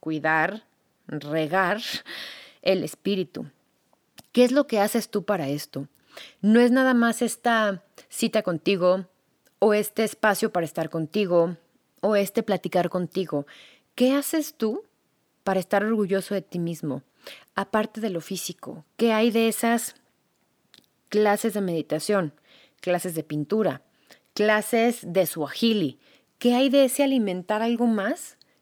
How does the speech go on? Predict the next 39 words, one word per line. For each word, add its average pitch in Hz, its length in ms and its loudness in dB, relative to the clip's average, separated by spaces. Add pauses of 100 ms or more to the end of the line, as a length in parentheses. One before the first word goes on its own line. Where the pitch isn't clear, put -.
que 208 100 -2
no 202 220 2
sea 220 220 -2
tu 214 140 -4
intelecto 180 640 -2
y 214 60 -2
que 185 140 -6
no 170 180 -2
sea 190 200 -2
tu 190 200 -8
cuerpo, 190 440 -2
como - 300 -10
hablábamos 151 520 -6
aquí? 135 300 -8 (800)
Y 220 220 4
esto 240 180 -2
es 240 60 -2
importante 220 440 0
entenderlo 180 500 -2
y 202 60 0
saberlo 175 560 -2 (460)
antes 190 260 -2
de 185 80 -6
que 180 100 -6
pasemos 175 320 -4
al 170 80 -4
siguiente 151 360 -8
paso. 147 400 -12 (760)
¿Qué 247 180 -2
pasa 247 460 0 (920)
el 196 180 2
día 196 240 2
que 202 140 -4
morimos? 151 580 -6 (640)
¿Qué 254 140 -2
pasa 302 260 2
con 277 200 2
el 170 100 -2
cuerpo? 185 440 0